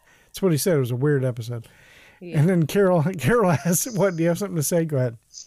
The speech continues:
Speaker 2: Oh, I think we're getting there.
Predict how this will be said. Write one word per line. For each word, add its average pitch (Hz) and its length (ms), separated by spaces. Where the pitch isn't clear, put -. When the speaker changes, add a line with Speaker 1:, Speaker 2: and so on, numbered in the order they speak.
Speaker 2:
Oh, 254 180
I 254 100
think 254 200
we're 247 120
getting 185 320
there. 143 260